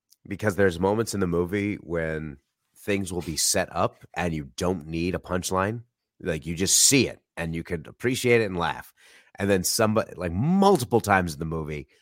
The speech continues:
somebody delivers the obvious punchline. And it's like, "That, that, well, now it just kills it. Now it's not funny anymore. You just ruined it. You, you explained the joke," is what it felt like.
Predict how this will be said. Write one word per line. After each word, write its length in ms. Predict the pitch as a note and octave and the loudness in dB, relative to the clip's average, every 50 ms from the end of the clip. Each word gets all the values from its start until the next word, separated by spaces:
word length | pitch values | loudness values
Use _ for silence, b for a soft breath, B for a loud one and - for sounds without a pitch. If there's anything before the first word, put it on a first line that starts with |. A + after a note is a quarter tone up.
| _ _ _ - | _ _ _ -8
somebody 420 | - - B2 A#2 A2+ A2 G#2+ G2+ | 2 4 4 6 6 6 4 4
delivers 480 | F2 G#2 G2 G2 F#2+ E2 G2 F#2+ E2 - | 4 4 4 4 4 2 2 0 0 -2
the 160 | F#2+ F#2+ - - - | -4 -6 -6 -4 0
obvious 500 | F2 F2+ G2 F2+ E2 E2+ F2+ F2+ F2 - | 0 2 2 0 0 -2 -2 -2 -2 -4
punchline. 600 | - G2+ F#2+ F2 - - D2 C2+ B1 B1 C2 - _ _ _ _ _ _ _ _ _ _ _ _ | -4 -4 -4 -4 -4 -6 -8 -8 -8 -10 -14 -18 _ _ _ _ _ _ _ _ _ _ _ _
And 100 | - E2+ F2+ | -8 -8 -6
it's 120 | F2 - - | -6 -4 -2
like, 280 | F#2 F2 E2+ - _ _ _ _ _ _ _ - | -2 -2 -2 -6 _ _ _ _ _ _ _ -8
"That, 180 | A2 B2 B2 B2 | -8 -8 -6 -6
that, 220 | C#3 D3+ D#3 - | -6 -8 -8 -8
well, 220 | C3+ C#3+ C#3+ B2+ B2+ C#3 | -10 -10 -10 -10 -10 -6
now 200 | - C#3+ F3 G3 | 0 2 2 2
it 60 | F3 | 2
just 160 | - - - | 0 -6 -2
kills 240 | - C#3+ D#3 C3 - | 2 4 4 4 2
it. 100 | C3 - _ - | -4 -12 _ 4
Now 100 | B2 D#3+ | 6 6
it's 100 | F3+ C3+ | 6 6
not 140 | C#3 A2+ - | 4 4 6
funny 180 | - D#3 B2 D#2+ | 4 2 2 0
anymore. 340 | C2+ B2+ A#2+ A#2 G#2+ - - _ _ _ _ | -2 -6 -12 -14 -16 -16 -20 _ _ _ _
You 80 | - C#3+ | -2 2
just 180 | C#3+ D#3+ G#2+ | 2 2 6
ruined 280 | G#2+ C3 D#3 C3+ G2 - | 8 10 10 10 8 4
it. 100 | - - _ b b b b b b b b | -2 -12 _ b b b b b b b b
You, 280 | - B2+ C#3 C#3 B2+ A2 - | 6 8 8 8 8 4 2
you 200 | C3+ D3 C#3+ C#3 | 4 4 6 6
explained 640 | A#2+ - - - - C3+ C#3 C#3 C#3 C3+ B2+ G#2+ G2 | 4 2 0 0 2 4 6 6 6 6 4 0 0
the 140 | F#2 F#2+ G2 | 0 0 0
joke," 480 | D2+ D#2 F#2+ A2+ F#2+ C#2 - - _ _ _ _ _ _ _ _ _ | 0 2 4 4 4 2 -2 -10 _ _ _ _ _ _ _ _ _
is 140 | - D#2+ D#2 | -14 -10 -8
what 100 | D#2 D2 | -8 -8
it 80 | B1 - | -10 -12
felt 200 | - - G1+ G1+ | -16 -16 -16 -20
like. 160 | - - | -20 -20